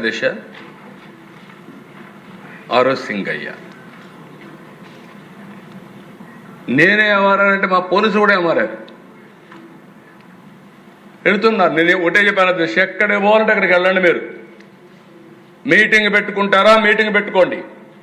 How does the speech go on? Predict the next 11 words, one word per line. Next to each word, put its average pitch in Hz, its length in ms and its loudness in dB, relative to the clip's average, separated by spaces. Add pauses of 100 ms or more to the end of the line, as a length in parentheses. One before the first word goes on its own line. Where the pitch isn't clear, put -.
(800)
పర్మిషన్ 160 440 0
ఇస్తాం, 95 260 -10 (640)
మీరు 147 220 -2
చెప్పండి, 165 420 0
మేము 123 160 -4
చెప్తాం. 101 320 -6 (880)
పరామర్శిస్తారా, 202 880 2 (160)
పరామర్శించడానికి 190 840 2
వెళ్ళండి, 120 320 -4 (840)
పోరాటానికి 214 760 4
కాదు. 180 220 2